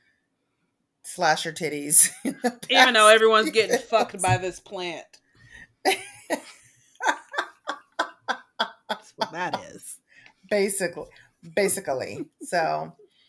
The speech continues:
Speaker 1: uh, yeah. So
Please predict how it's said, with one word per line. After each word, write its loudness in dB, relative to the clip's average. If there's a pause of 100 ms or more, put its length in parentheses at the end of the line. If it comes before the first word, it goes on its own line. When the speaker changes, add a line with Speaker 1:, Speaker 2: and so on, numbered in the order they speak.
(500)
Speaker 1:
uh, 2
yeah. 0
So 2